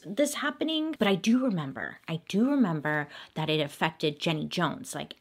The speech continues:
actual Jenny Jones, not just the show, but the real Jenny Jones. I remember her doing, like, an interview. I think it was with Barbara Walters. I could be wrong on that one,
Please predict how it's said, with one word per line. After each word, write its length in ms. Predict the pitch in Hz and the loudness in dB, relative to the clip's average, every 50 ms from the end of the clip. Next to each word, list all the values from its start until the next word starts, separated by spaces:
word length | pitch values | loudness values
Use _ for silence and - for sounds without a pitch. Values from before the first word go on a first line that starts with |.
| _ - | _ 8
actual 720 | 160 160 - - - - - - 170 156 147 147 147 147 | 8 8 8 4 -4 -4 -4 -4 -4 -2 0 0 -2 -2
Jenny 260 | - - 165 147 143 | -2 -4 -4 -2 -4
Jones, 440 | 139 - 160 147 151 160 175 165 175 | -4 -4 -4 -2 -2 -2 -4 -2 -2
not 260 | 170 170 185 - 185 | 0 0 0 0 0
just 280 | - 170 156 - - - | -2 -2 -2 -2 -4 -10
the 80 | - | -10
show, 400 | - - - 113 110 - - - - | -8 -6 -6 -6 -6 -6 -8 -8 -8
but 180 | 147 127 - _ - - - - _ | -8 -10 -10 _ -20 -20 -20 -10 _
the 100 | - 165 | -4 -2
real 240 | 143 151 147 147 151 | -2 0 -2 -2 -2
Jenny 240 | 151 - 180 185 190 | -2 -2 -2 -2 -2
Jones. 540 | 214 214 214 226 240 240 247 247 - - - - - - - - - | 0 0 2 4 4 2 2 0 -4 -10 -14 -14 -14 -14 -14 -4 2
I 60 | 180 185 | 4 6
remember 320 | 190 208 220 226 247 254 | 8 8 8 6 6 4
her 100 | 226 233 | 2 2
doing, 200 | 214 220 196 185 | 2 2 0 0
like, 160 | 175 170 - | 0 -4 -6
an 100 | - - - - | -10 -12 -4 0
interview. 640 | 196 196 196 196 190 170 180 190 185 185 185 185 180 - | 2 4 4 4 2 0 -2 0 0 2 2 0 -2 -4
I 80 | 175 | -8
think 280 | 165 - 175 190 220 277 | -8 -6 -6 -4 -4 -6
it 80 | 294 - | -6 -6
was 180 | 285 285 - | -6 -6 -6
with 180 | 285 254 - - | -8 -10 -10 -10
Barbara 380 | 151 135 143 139 - 156 143 | -10 -10 -10 -10 -8 -8 -8
Walters. 600 | 143 139 139 143 147 - - 247 254 269 262 262 - | -8 -8 -8 -10 -10 -8 -6 -4 -4 -4 -4 -6 -8
I 80 | - | -8
could 160 | 170 - 170 - | -6 -6 -6 -6
be 80 | - | -4
wrong 300 | - - - - - - - | -4 -4 -4 -4 -6 -8 -8
on 160 | - 131 - | -8 -8 -6
that 140 | - 65 - | -6 -6 -6
one, 180 | 127 - 165 | -8 -8 -8